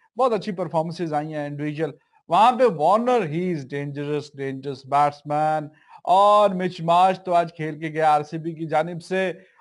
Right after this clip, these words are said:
और, uh, काफी स्ट्रगल किया उसने। फिर, uh, end of misery जिस तरह आउट हुआ है वो,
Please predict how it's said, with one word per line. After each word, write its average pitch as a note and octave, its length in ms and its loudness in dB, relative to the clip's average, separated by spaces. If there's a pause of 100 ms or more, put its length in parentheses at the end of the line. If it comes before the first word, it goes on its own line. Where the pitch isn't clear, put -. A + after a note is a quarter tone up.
(120)
और, F3 560 6
uh, E3+ 560 4
काफी A#3 340 0
स्ट्रगल G3 400 -2
किया F#3 320 0
उसने। E3+ 420 -4
फिर, E3 440 -6
uh, D#3 640 -2
end F3+ 120 -6
of E3+ 280 -4
misery E3 360 -4 (300)
जिस D3+ 160 -12
तरह D#3+ 120 0
आउट D#3+ 240 0
हुआ D#3 160 0
है D#3 60 4
वो, D3 240 -8